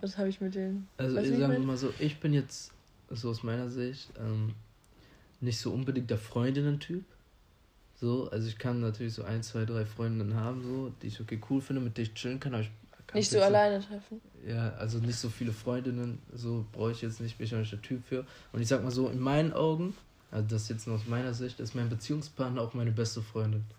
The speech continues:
Speaker 1: Ja.
Speaker 2: So, und dann ist sie perfekt für mich, weil dann, äh, wieso soll ich mir das aufteilen, meiner besten Freundin irgendwas erzählen und meinem Beziehungspartner, dann fehlt mir irgendwas, das ist, keine Ahnung. Und
Speaker 1: Eben.
Speaker 2: ist also, ist ma-,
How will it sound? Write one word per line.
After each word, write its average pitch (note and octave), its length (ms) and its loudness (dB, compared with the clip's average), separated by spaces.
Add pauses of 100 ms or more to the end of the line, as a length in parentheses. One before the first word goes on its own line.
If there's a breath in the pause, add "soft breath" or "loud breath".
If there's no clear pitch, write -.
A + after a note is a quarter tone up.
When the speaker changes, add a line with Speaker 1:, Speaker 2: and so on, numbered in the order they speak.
(120)
Speaker 1:
Ja. G3 260 -2 (140)
Speaker 2:
So, A2+ 240 0
und A2 200 0
dann B2+ 120 8
ist A#2+ 120 -2
sie C3 60 -4
perfekt B2 440 -2
für A#2 80 -2
mich, G#2+ 220 2
weil A2 320 4
dann, A#2 220 0
äh, G#2+ 100 -4 (300)
wieso A#2+ 220 -2
soll A#2 100 0
ich A2+ 140 -2
mir A#2 60 0
das G#2+ 120 0
aufteilen, A2 440 2
meiner G#2+ 180 2
besten G#2+ 280 -2
Freundin A#2 400 0
irgendwas A#2 280 -2
erzählen A2+ 340 -2 (220 loud breath)
und A#2 100 2
meinem A2+ 240 4
Beziehungspartner, A2 680 -2
dann A2 280 0 (260 soft breath)
fehlt C3+ 300 4
mir A2+ 140 2
irgendwas, G#2+ 400 -2
das - 360 -6
ist, - 120 -10
keine A#2 260 -2
Ahnung. A2 240 0 (520 soft breath)
Und - 100 0
Speaker 1:
Eben. G#3 240 -2 (280)
Speaker 2:
ist A#2 160 0
also, C#3+ 240 4
ist - 220 2
ma-, C#3+ 220 2